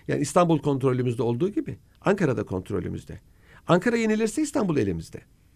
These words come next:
İstanbul yenilirse Ankara kontrolümüzde. Yani bizim istemediğimiz bir şey Ankara, Anadolu'da olamaz. Çünkü yenilmiş bir devlet. Lozan Anlaşması imzalanacak. Lozan'da biz onlara şartları dikte ettireceğiz. Bize rağmen,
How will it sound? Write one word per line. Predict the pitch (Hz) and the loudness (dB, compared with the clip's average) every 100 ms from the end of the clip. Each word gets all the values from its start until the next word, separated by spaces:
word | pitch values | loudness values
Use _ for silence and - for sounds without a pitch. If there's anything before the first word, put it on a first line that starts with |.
| - - | -20 -20
İstanbul | - 139 135 135 | -6 -2 0 0
yenilirse | 110 92 92 | 0 -2 -4
Ankara | 202 233 147 | -4 -2 -2
kontrolümüzde. | - 104 104 92 90 82 101 - - - - | -2 -4 -4 -6 -6 -10 -14 -18 -20 -20 -2
Yani | 156 151 135 | 4 4 4
bizim | 147 214 | 0 -2
istemediğimiz | 185 233 240 175 143 131 | -4 -2 -2 0 0 0
bir | 147 | -2
şey | - 147 | -2 -4
Ankara, | - 139 131 127 - | -2 -4 -4 -6 -4
Anadolu'da | 135 127 120 113 - | 0 0 0 -4 -6
olamaz. | 101 139 220 110 - - - | -6 -4 -4 -6 -8 -20 -8
Çünkü | 160 156 - - | -6 -4 -8 -6
yenilmiş | 117 127 127 196 - - | -2 2 2 0 -2 0
bir | 123 | 0
devlet. | 104 95 90 - - - - 151 | 2 0 -2 -8 -16 -20 -2 2
Lozan | 156 151 | 4 4
Anlaşması | 127 117 107 117 120 | 2 0 -2 -2 -2
imzalanacak. | 113 110 101 95 92 285 285 | -2 0 0 0 -2 -6 -4
Lozan'da | 135 - 127 196 | -4 -2 -4 -4
biz | 240 | -2
onlara | 262 254 233 | 0 2 2
şartları | 214 185 170 160 | 2 0 2 2
dikte | 143 139 135 | 2 0 -2
ettireceğiz. | 117 123 113 101 95 - - - - | 0 -2 -2 0 -2 -6 -20 -20 -4
Bize | 151 143 226 | 2 6 6
rağmen, | 208 170 160 143 | 6 6 4 2